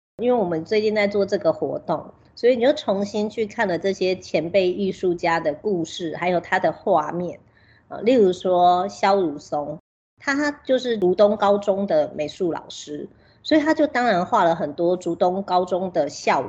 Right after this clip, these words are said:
园。那我们真的走进去竹东高中以后，就发现，哇，他真的就是把这些很简单，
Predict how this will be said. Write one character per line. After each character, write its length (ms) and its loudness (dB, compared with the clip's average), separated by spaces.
园。 320 -12
那 100 2
我 140 6
们 160 4
真 160 4
的 100 4
走 240 0
进 220 -2
去 200 -2
竹 140 -6
东 160 4
高 160 2
中 200 2
以 20 0
后， 100 -4
就 160 -2
发 220 -2
现， 280 -2
哇， 340 -2
他 160 -2
真 160 4
的 80 4
就 120 0
是 100 0
把 300 -2
这 240 -2
些 480 0
很 200 2
简 280 0
单， 380 0